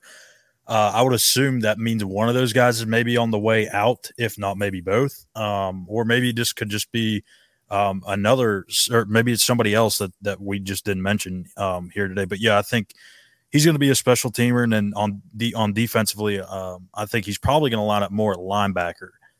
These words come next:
Uh, so a lot of people questioning, why would you trade a six round pick for a defensive end when you've got a plethora of 'em?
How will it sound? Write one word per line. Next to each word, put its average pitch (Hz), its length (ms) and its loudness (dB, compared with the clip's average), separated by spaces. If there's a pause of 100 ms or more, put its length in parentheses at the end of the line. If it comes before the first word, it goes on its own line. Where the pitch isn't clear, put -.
(280)
Uh, 98 200 -16
so 110 200 0
a 104 40 2
lot 107 180 2
of 95 60 -2
people 101 200 -4
questioning, 101 520 -2
why 98 260 2
would 98 200 -2
you 95 80 -8
trade 92 200 -6
a 87 40 -8
six - 280 -6
round 92 220 -8
pick 110 260 0
for 92 140 -6
a 85 60 -10
defensive 90 480 -10
end 101 180 -2
when 92 120 -6
you've 90 120 -10
got 95 260 -4
a 92 100 -8
plethora 107 560 -4
of 95 160 -6
'em? 92 140 -6